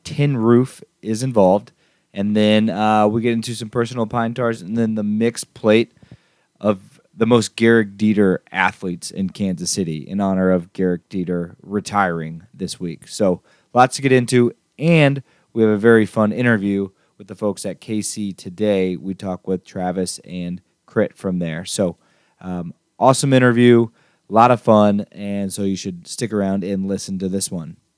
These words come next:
Kansas City is home to a rich brewing history dating back to the eighteen eighties with Ferdheim and George Muehlbach, and the marks they made can still be seen today throughout the city.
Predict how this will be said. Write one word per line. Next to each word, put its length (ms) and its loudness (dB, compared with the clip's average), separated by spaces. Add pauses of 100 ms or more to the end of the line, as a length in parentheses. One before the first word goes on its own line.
(420)
Kansas 340 2
City 180 4
is 140 4
home 220 6
to 100 -2
a 60 4
rich 360 2
brewing 300 8
history 400 -4
dating 300 0
back 220 -2
to 100 -16
the 200 -10
eighteen 380 -4
eighties 320 -2
with 240 -12
Ferdheim 680 -2
and 220 -6
George 340 2
Muehlbach, 560 0
and 140 -6
the 60 0
marks 340 2
they 200 2
made 420 0
can 100 -12
still 300 2
be 120 0
seen 300 -4
today 400 -4
throughout 360 -6
the 100 -12
city. 360 -6